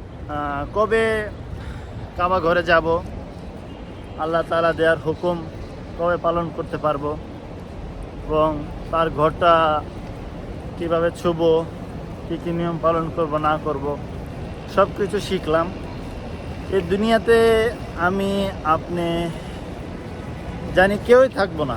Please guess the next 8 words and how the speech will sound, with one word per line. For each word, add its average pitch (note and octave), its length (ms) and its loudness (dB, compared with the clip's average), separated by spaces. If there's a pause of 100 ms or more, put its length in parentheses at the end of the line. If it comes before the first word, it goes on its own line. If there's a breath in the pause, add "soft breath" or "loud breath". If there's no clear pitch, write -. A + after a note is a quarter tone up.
(580)
যে G#3+ 200 6
যত G3 360 2
কিছুই F#3 320 -2
বলুক D#3+ 300 2 (1000)
যে F3 140 2
আমি F3 360 2 (100)
সারা F3 180 6
জীবন E3+ 460 2